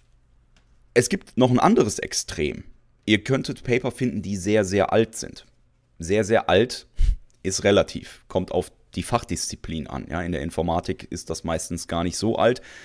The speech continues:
Äh, auch in der Virtual Reality ist das dann so maximal die siebziger, achtziger Jahre. Das ist schon sehr, sehr, sehr alt.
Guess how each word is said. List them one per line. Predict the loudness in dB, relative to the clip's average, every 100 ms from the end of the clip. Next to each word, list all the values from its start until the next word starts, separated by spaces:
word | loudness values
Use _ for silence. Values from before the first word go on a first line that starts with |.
| -20 -20 -20 -6
Äh, | 0
auch | 0 0 -2 -2
in | -2
der | 0
Virtual | -2 -2 -2
Reality | 0 0 0 -2 -4 -6 -10 _ -16 -14 -12 -14 -18 -12
ist | -8 -6
das | -6
dann | -4 -2
so | -2
maximal | -2 -4 -4 -2 -2
die | -2
siebziger, | -4 -6 -6 -4 -4
achtziger | -4 -8 -4 0
Jahre. | 4 4 2 -4
Das | -8
ist | -10 -10
schon | -8 -6
sehr, | -2 -2
sehr, | -2 -2 -2
sehr | 0 0 0 -2
alt. | -6 -8